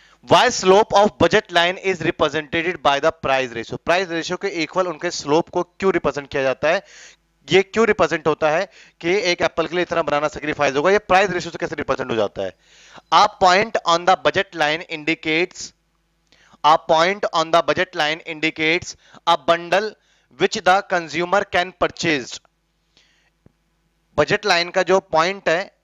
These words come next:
वो रिप्रेजेंट कर रहा है कि एक बंडल, मतलब कॉम्बिनेशन, एक कंज्यूमर उसको परचेज कर सकता है। A point on the budget line indicates a bundle which the consumer can purchase by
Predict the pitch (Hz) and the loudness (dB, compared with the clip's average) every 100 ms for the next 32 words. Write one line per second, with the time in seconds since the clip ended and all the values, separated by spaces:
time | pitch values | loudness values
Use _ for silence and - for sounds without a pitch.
0 | _ 156 165 160 165 151 185 - 175 156 | _ 0 0 0 -2 0 -2 0 -2 2
1 | 156 160 175 190 175 165 135 147 156 185 | 0 0 -4 -6 -4 -6 -4 -4 0 -2
2 | 165 - 160 - 143 135 143 147 180 185 | -2 -6 -6 -2 -4 -2 -4 -4 -6 -6
3 | 160 - 143 127 147 147 - 185 - 123 | -6 -6 -6 -4 -4 -4 -4 -4 -4 -4
4 | 139 - 127 123 - 101 90 _ _ _ | -4 -6 -12 -12 -8 -8 -8 _ _ _
5 | _ - - 170 - 165 175 202 - 170 | _ -4 4 4 4 2 4 2 2 0
6 | 170 180 165 156 180 165 156 156 180 165 | 2 0 2 -2 -2 -2 -2 -2 -8 -8
7 | 156 160 160 165 180 - _ _ - - | -6 -4 -2 -2 -2 -10 _ _ -10 -2
8 | 165 151 160 160 185 196 - 139 151 - | 0 0 -2 0 0 -2 -12 _ -10 -4
9 | 175 180 170 151 147 160 170 - 165 170 | 0 0 0 -4 -4 -2 -2 0 -4 -2
10 | 151 - 160 165 180 - _ _ _ _ | -4 -2 -2 0 -2 -10 _ _ _ _
11 | 117 156 | 0 2